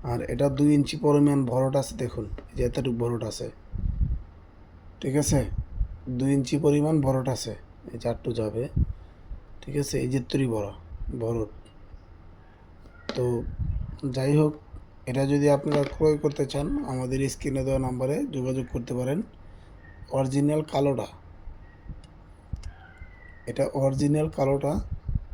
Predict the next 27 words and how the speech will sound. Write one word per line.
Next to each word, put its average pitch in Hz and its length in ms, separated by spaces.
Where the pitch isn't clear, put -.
তো - 100
এটা 131 180
হচ্ছে 135 320
ল-, 120 200
বা 127 180
জাম্বো 131 380
কন্ডমের 156 480
চেনার 151 320
উপর 151 240
হচ্ছে, 147 340
আমি 143 160
আপনাদেরকে 131 440
বলি, 131 280
আবারও 131 320
বলি, 123 240
দেখুন, 123 400
ইনবক্স, 143 540
একটা 143 260
ইনটেক 143 400
বক্স 135 240
থাকবে, 143 440
আর 120 280
এটা 135 220
শেপটা 151 420
অনেক 147 260
মোটা 143 240
থাকবে 143 440